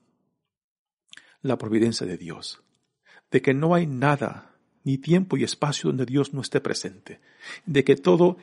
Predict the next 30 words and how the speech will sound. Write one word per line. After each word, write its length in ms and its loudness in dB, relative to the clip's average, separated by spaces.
de 140 2
pedirle 340 2
el 140 -2
pan 180 0
de 80 0
cada 220 0
día 280 -2
es, 220 -2
de, 100 0
es 160 -2
reconocer 640 -2
mi 240 -6
dependencia, 960 -2
a 360 0
mi 500 0
conexión, 840 0
a 280 -4
que 100 4
cuando 220 2
se 100 0
rompe 320 4
esta 160 -2
conexión, 480 -4
cuando 140 -4
se, 160 -8
se 160 -4
rompe 300 2
esta, 320 -2
esta 460 -4
dependencia, 840 -2